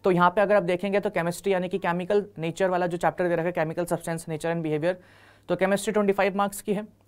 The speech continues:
वर्ल्ड of लिविंग के अंदर आपका ट्वेंटी फ़ाइव मार्क्स का दे रखा है, ठीक है। नेचुरल रिसोर्सेज और इलेक-, अ, नेचुरल रिसोर्सेज वाला हमारा चैप्टर या यूनिट कह सकते हो पूरा हट ही चुका है। इलेक्ट्रिक करंट में आपका थर्टीन मार्क्स का है, तो ये इसके पास चले जाएंगे, ठीक है। नेचुरल फिनोमेना में हमारा थोड़ा क्या कहते हैं लाइट वाला पार्ट आता है,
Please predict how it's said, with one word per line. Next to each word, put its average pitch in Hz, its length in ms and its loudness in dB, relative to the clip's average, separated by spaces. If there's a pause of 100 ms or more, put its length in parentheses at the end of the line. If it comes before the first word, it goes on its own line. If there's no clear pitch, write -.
वर्ल्ड 185 280 6
of 214 120 0
लिविंग 190 240 0
के 196 60 0
अंदर 185 160 0
आपका 185 220 0
ट्वेंटी 185 220 0
फ़ाइव 185 220 0
मार्क्स 180 220 -4
का 185 120 -2
दे 175 140 -2
रखा 175 200 -2
है, 190 100 -4 (480)
ठीक 170 160 0
है। - 220 0
नेचुरल 165 420 2
रिसोर्सेज 190 420 0
और 214 140 2 (100)
इलेक-, 175 300 0
अ, 151 160 4
नेचुरल 180 320 2
रिसोर्सेज 196 320 0
वाला 196 180 4
हमारा 185 240 0
चैप्टर 185 360 0
या 185 100 0
यूनिट 175 260 0
कह 175 100 -4
सकते 170 220 -4
हो 165 80 -6
पूरा 180 140 0
हट 160 120 -2
ही 175 60 -2
चुका 170 220 -4
है। 175 180 -6 (480)
इलेक्ट्रिक 185 400 4
करंट 196 280 0
में 202 60 2
आपका 190 180 -2
थर्टीन 196 280 0
मार्क्स 190 260 -2
का 190 100 0
है, 196 60 4
तो 196 120 0
ये 208 60 2
इसके 180 300 -2
पास 160 240 0
चले 147 140 -4
जाएंगे, 131 280 -6 (360)
ठीक 160 160 -2
है। 185 120 0 (360)
नेचुरल 165 300 4
फिनोमेना 190 380 -2
में 196 120 0
हमारा 180 260 2
थोड़ा 180 200 0
क्या 180 120 0
कहते 180 220 -2
हैं 175 80 0
लाइट 165 200 4
वाला 175 160 2
पार्ट 175 220 0
आता 165 200 0
है, 226 100 -2